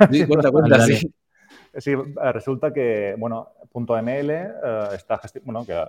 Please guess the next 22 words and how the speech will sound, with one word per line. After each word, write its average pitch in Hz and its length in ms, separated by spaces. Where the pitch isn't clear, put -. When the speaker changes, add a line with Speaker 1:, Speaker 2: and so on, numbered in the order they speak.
Speaker 3:
está - 160
muy 90 140
de 85 80
moda 110 220
ahora, 117 180
¿no? 143 220
Está 113 260
gesti-, - 220
estaba, 123 720
estaba 123 360
gestionado 120 500
por 113 140
Freenom, 151 560
eh, 107 280
que 104 60
es 95 60
un 110 120
registro, 104 920
em, 90 180
que 80 100
están 92 680
en 82 360